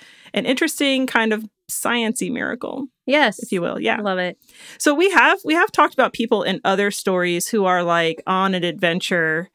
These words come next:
Speaker 1: and they experience extreme hypothermia, frostbite, all that stuff. Like Pam Bales, right? And
Speaker 2: Mm-hmm.
Speaker 1: she got that guy off the mountain. The Everest story,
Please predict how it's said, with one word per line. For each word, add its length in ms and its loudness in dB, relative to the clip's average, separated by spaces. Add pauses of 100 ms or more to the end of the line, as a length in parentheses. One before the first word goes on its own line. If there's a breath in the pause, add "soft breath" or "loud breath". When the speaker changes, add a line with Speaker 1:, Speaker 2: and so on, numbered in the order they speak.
(140)
Speaker 1:
and 180 0
they 220 0 (200)
experience 720 0
extreme 760 -4
hypothermia, 1080 -2
frostbite, 560 -2
all 140 0
that 100 -2
stuff. 140 -2
Like 160 -2
Pam 300 2
Bales, 720 0 (120)
right? 480 0
And 200 0
Speaker 2:
Mm-hmm. 120 0
Speaker 1:
she 200 -2
got 200 2
that 160 -2
guy 180 2
off 120 -2
the 80 0
mountain. 380 -2 (320 loud breath)
The 140 -2
Everest 380 2
story, 760 0